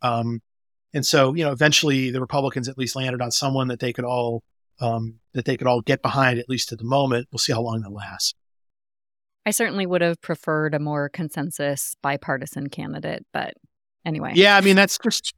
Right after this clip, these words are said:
Speaker 1: you know, some state legislatures work that way, but that's just not the way the House works.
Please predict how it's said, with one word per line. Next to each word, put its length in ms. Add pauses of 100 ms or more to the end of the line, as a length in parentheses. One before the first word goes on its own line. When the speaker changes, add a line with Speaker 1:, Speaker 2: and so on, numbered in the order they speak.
(160)
Speaker 1:
you 80
know, 160 (280)
some 260
state 300
legislatures 680
work 220
that 180
way, 140
but 120
that's 160
just 200
not 160
the 80
way 160
the 80
House 320
works. 480